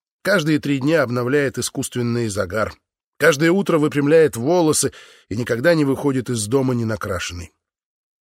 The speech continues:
Знаю, некоторым мужчинам нравится, если женщина выглядит такой, какой её создала природа. По крайней мере, они делают вид, что это так.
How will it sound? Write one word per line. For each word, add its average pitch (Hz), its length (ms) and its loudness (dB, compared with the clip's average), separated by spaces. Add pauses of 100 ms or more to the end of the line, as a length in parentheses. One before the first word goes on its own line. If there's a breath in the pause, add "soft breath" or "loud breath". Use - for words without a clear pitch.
(120)
Знаю, 110 460 0
некоторым 127 400 -6
мужчинам 135 420 -2
нравится, 165 420 2
если 120 260 -4
женщина 120 440 -2
выглядит 123 420 -4
такой, 139 380 -2 (320 loud breath)
какой 123 300 -4
её 123 140 -2
создала 123 460 0
природа. 170 460 2 (560)
По 160 80 -4
крайней 147 300 4
мере, 147 220 2
они 127 160 -2
делают 135 380 0
вид, 156 200 -2
что - 180 -8
это 104 200 -4
так. - 300 -8